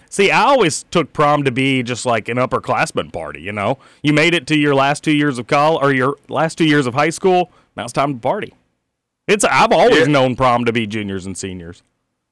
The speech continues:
Speaker 2: I would say, too, like, T J, to your point, is we had a junior prom, and it was fine, but just combining it would have been,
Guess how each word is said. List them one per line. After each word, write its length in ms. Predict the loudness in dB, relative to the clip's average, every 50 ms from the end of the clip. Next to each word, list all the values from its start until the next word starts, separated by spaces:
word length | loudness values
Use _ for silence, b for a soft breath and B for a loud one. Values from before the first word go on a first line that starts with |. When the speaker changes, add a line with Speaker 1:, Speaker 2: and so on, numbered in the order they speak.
| _ _ _ _ _ _ _ _
Speaker 2:
I 140 | -2 0 0
would 220 | 0 0 -4 -6
say, 300 | -6 -4 0 0 0 0
too, 440 | -2 -4 -6 -4 -2 -2 -2 -2 -2
like, 220 | -4 -6 -6 -8 _ _ _ _ _
T 160 | -14 -14 -12
J, 260 | -8 -6 -6 -6 -6
to 200 | -8 -12 -18 -20
your 360 | -18 -16 -10 -4 -4 -2 -2 -4
point, 560 | -4 -4 -4 -2 0 0 0 -2 -4 -8 _ _ _ _ _ _ _ _ _ _ _ _ _ _ _ _ _ _ -20
is 80 | -12
we 160 | -8 -4 -2 0
had 140 | 0 0
a 40 | -2
junior 440 | -2 -4 -4 -4 -4 -2 -4 -4 -6
prom, 520 | -8 -6 -6 -4 -4 -4 -4 -6 -8 -10 -14 -12
and 160 | -8 -4 -4
it 40 | -4
was 160 | -4 -6 -8
fine, 640 | -6 -4 -2 0 0 0 0 -2 -2 -4 -8 -14 _ _
but 360 | -4 -2 -2 -2 -2 -4 _ _ _ _ _ _ _ _ _ _ _ _ _ _ _ _ _ _ _ -16
just 300 | -12 -12 -12 -12 -10 -8
combining 580 | -8 -6 -4 -4 -2 -2 -2 -2 -4 -4 -6
it 140 | -8 -10 -12
would 140 | -12 -12 -12
have 120 | -12 -10
been, 460 | -10 -8 -8 -8 -10 -10 -12 -16 -20